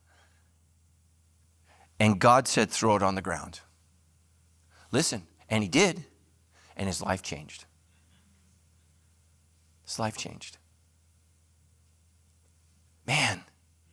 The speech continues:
And here's the thing is, God transformed that staff into a snake, and it scared Moses to death. Do you know what the Lord told Moses to do?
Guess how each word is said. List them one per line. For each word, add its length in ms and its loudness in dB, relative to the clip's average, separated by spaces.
And 80 -2
here's 200 0
the 60 -4
thing 280 -2
is, 320 -8
God 500 2
transformed 800 0
that 200 0
staff 600 -4
into 320 -4
a 60 -6
snake, 520 -6
and 140 -2
it 140 -6
scared 800 0
Moses 560 0
to 140 -10
death. 500 -2
Do 100 -2
you 140 2
know 140 2
what 120 -2
the 100 -2
Lord 300 -2
told 240 -4
Moses 360 -4
to 100 -8
do? 240 -8